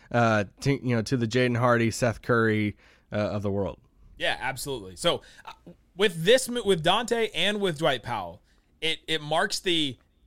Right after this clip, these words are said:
Speaker 2: the Mavericks. Every, everything that they've done so far has been good business in the N B A, I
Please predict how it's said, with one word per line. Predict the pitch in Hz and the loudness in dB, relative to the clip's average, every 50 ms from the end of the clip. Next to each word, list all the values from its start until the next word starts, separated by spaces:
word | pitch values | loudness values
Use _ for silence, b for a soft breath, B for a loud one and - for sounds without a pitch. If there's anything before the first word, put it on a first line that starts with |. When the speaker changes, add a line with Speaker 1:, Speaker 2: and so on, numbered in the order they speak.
| _ _ - | _ _ -8
Speaker 2:
the | 160 | -6
Mavericks. | 156 151 147 165 202 247 269 - - - | -2 0 0 0 0 -2 -4 -4 -4 -4
Every, | 170 190 233 294 294 - - _ - | -4 -2 -2 -2 -4 -4 -6 _ -4
everything | 170 202 254 311 - - - 202 196 196 | -4 -2 -2 -4 -6 -4 -2 -2 -2 -2
that | 190 180 | -2 -2
they've | 170 156 143 123 | 0 -2 -2 -2
done | 117 139 143 151 151 | -2 -2 -2 -2 -4
so | - 156 135 | -4 -6 -8
far | 123 - 120 104 98 | -8 -8 -8 -8 -6
has | - 139 151 143 143 | -4 -4 -4 -4 -2
been | 156 156 156 147 | -2 -4 -2 -2
good | 147 165 151 123 | -2 -2 -2 -2
business | 110 131 131 127 117 85 92 - 117 | -4 -6 -6 -8 -10 -14 -14 -14 -14
in | 113 | -12
the | 113 113 | -12 -12
N | 110 104 | -12 -12
B | 104 104 | -12 -14
A, | 104 87 | -14 -14
I | 73 | -16